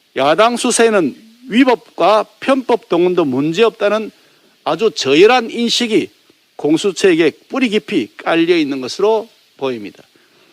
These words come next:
문재인 정권은 지금까지 그랬듯이 앞으로도 제일 야당 대선 후보인 윤석열 후보를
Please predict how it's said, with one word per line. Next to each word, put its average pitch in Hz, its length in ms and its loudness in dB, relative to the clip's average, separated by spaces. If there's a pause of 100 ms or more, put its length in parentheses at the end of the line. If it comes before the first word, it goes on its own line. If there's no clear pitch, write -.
(1400)
문재인 220 380 2
정권은 220 360 0
지금까지 254 520 0
그랬듯이 180 580 0
앞으로도 202 540 2
제일 233 420 -2
야당 208 320 4
대선 160 360 0
후보인 185 380 2
윤석열 220 720 0
후보를 185 500 2